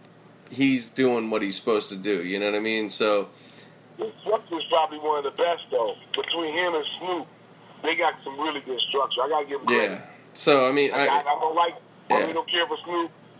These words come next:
Speaker 2: Eminem is okay, you know. I like him more as an actor than I do as a, a fucking movie star, but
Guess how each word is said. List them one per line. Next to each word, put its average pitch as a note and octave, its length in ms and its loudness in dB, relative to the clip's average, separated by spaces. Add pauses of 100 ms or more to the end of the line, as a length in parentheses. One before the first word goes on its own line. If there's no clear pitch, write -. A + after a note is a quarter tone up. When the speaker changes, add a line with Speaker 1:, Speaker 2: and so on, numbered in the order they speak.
Speaker 2:
Eminem D#3+ 420 0
is D3 60 -4
okay, D#3+ 680 2
you D#3 140 -6
know. D3+ 260 4
I D3+ 100 2
like D#3 140 0
him D3 100 -8
more D3+ 180 2
as B2+ 60 -6
an B2+ 80 0
actor D3+ 360 2
than C3+ 100 -2
I C3 120 4
do C#3+ 240 -2
as B2 100 -4
a, B2+ 40 2
a A2+ 340 0
fucking B2+ 260 -4
movie D3 320 -4
star, D#3 340 2
but B2+ 220 -2